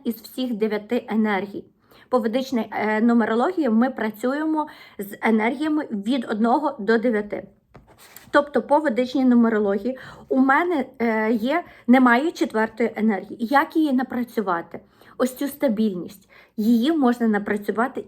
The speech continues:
тільки плануванням. Тому ви берете блокнот, купуєте блокнот і плануєте абсолютно все.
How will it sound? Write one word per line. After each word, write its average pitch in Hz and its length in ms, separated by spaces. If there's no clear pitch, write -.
тільки 311 340
плануванням. 196 760
Тому 294 340
ви 269 300
берете 240 640
блокнот, 233 760
купуєте 277 560
блокнот 220 580
і 330 100
плануєте 247 840
абсолютно 269 680
все. 220 340